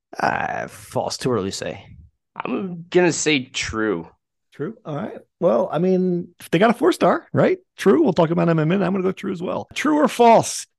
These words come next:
Speaker 3: The most important hire for Rutgers now, the offensive line coach.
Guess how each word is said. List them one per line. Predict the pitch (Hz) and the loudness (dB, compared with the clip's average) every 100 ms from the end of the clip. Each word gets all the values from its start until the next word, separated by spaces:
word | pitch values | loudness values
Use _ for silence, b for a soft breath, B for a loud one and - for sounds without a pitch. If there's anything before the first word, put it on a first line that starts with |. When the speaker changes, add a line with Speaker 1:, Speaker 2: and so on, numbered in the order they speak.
| _ _ _ _ _ _ - | _ _ _ _ _ _ -2
Speaker 3:
The | 143 | 2
most | 165 262 - | 4 4 2
important | 185 - 202 160 | -2 2 0 0
hire | 131 170 175 165 117 | -2 0 2 2 0
for | - 110 | -2 -4
Rutgers | 104 - 98 92 | -6 -6 -8 -8
now, | 92 87 - - | -10 -12 -14 -6
the | 170 - | -4 -4
offensive | 180 220 - 180 - 147 | -6 -4 -2 -2 -2 -4
line | 120 135 139 120 | -2 0 0 -2
coach. | - 101 - - - | -4 -8 -10 -12 -12